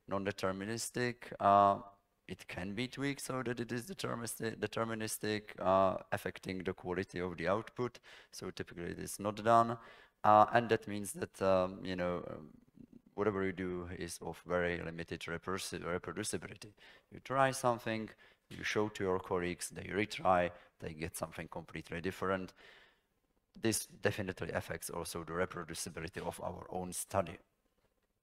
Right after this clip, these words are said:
Um, and the model is kind of static. You can, um, you know, um, perform some additional training, but as of now, you get all these warnings that it has data until two thousand twenty-one,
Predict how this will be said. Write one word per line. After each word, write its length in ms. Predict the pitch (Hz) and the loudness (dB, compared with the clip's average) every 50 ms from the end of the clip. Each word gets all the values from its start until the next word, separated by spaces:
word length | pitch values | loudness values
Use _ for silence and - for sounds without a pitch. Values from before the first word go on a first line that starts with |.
| _ _ _ _ _ _ _ _ _ _ _ _ - - - _ _ _ _ - - _ _ _ _ _ _ | _ _ _ _ _ _ _ _ _ _ _ _ -20 -20 -20 _ _ _ _ -20 -20 _ _ _ _ _ _
Um, 320 | 123 127 127 127 127 131 - - - - _ _ | 12 12 12 12 10 4 -2 -8 -16 -20 _ _
and 140 | 143 147 147 | 4 6 6
the 60 | 147 | 6
model 240 | 143 151 143 139 135 | 6 6 8 8 8
is 280 | 131 131 - - - - - _ _ _ _ | 8 6 4 0 -2 -4 -6 _ _ _ _
kind 180 | - 143 139 123 | 6 6 6 6
of 60 | 120 | 4
static. 440 | - - 131 - - - - - - _ _ - _ | 6 6 6 6 2 -6 -12 -18 -20 _ _ -20 _
You 360 | - 95 95 101 104 104 95 95 - _ _ | -10 -6 -2 -2 0 -2 -2 -6 -10 _ _
can, 500 | - - 127 113 123 123 123 123 123 120 - - | 2 6 6 6 6 4 2 -2 -4 -6 -6 0
um, 360 | - 104 104 107 104 104 101 - - | 4 6 6 8 6 6 4 0 -4
you 120 | 107 110 | -4 0
know, 300 | 104 101 101 101 98 90 - | 2 2 2 2 0 0 2
um, 520 | 98 95 92 92 92 92 92 92 92 92 - - _ _ _ _ _ _ _ _ - | 4 4 4 4 2 -2 -8 -10 -10 -12 -16 -20 _ _ _ _ _ _ _ _ 0
perform 360 | 110 95 - - 107 104 101 | 0 0 2 0 -2 -2 -2
some 180 | - - 101 - | -4 -6 -4 -6
additional 400 | - 95 98 - - 98 90 87 | -4 -4 -2 -2 -2 -4 -4 -6
training, 600 | - - - 104 113 127 139 147 156 160 165 175 - - - | -6 -4 0 0 0 0 0 -2 -2 -2 -4 -6 -10 -10 -6
but 160 | 120 117 - | -6 -6 -6
as 140 | 127 120 113 | -6 -6 -6
of 120 | 113 107 | -6 0
now, 460 | 117 110 107 107 104 104 107 104 95 - - | 6 10 10 12 12 10 8 4 2 -4 -6
you 120 | 90 92 | -8 -4
get 220 | 87 98 98 101 - | 0 0 0 2 2
all 100 | 101 101 | -2 -2
these 220 | 98 101 - - | -2 -4 -6 -4
warnings 500 | 85 85 87 87 87 90 90 85 - - - | -2 -2 -2 0 -2 -4 -4 -4 -6 -6 -6
that 160 | - 82 - | -8 -10 -10
it 100 | 85 - | -10 -6
has 200 | 87 85 85 80 | -6 -6 -4 -2
data 300 | 82 87 90 - - 90 87 | -2 -2 -2 2 0 0 0
until 260 | 87 82 82 - 82 | 0 -4 -4 -8 -8
two 120 | 80 - 85 | -8 -8 -8
thousand 320 | - 87 82 80 85 80 | -6 -6 -6 -6 -8 -10
twenty-one, 680 | - - 82 82 - - 82 82 90 90 98 101 98 | -8 -8 -8 -8 -8 -6 0 4 6 6 6 4 2